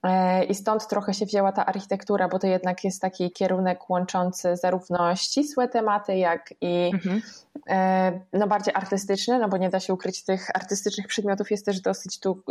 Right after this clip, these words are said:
Speaker 1: dużo. Jakieś plastyki,
Speaker 2: Mhm.
Speaker 1: rzeźby, estetyki, takich różnych rzeczy, no ale jest też fizyka budowli, są konstrukcje i tak dalej. I to mi bardzo tak, e, pasowało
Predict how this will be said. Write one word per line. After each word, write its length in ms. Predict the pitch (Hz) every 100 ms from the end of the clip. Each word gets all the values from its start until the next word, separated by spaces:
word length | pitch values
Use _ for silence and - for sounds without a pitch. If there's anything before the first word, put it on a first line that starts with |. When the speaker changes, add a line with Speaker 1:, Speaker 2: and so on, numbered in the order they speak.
| -
Speaker 1:
dużo. 440 | 180 247 170 165 175 - -
Jakieś 160 | - -
plastyki, 460 | 185 180 - 202
Speaker 2:
Mhm. 200 | 196 208
Speaker 1:
rzeźby, 160 | 202 -
estetyki, 500 | 180 - 180 190 -
takich 300 | 175 175 185
różnych 300 | 185 185 190
rzeczy, 240 | 214 240
no 80 | 294
ale 160 | 254 214
jest 140 | 202
też 160 | 202 -
fizyka 320 | 196 196 185
budowli, 500 | 175 185 190 190 185 - - -
są 180 | - 185
konstrukcje 520 | 190 190 202 202 180
i 40 |
tak 160 | 185 180
dalej. 260 | 208 359
I 40 | 302
to 100 | 311
mi 100 | 302
bardzo 280 | 294 285 254
tak, 220 | 254 -
e, 260 | - 220 220
pasowało 760 | 220 233 233 240 233 220 220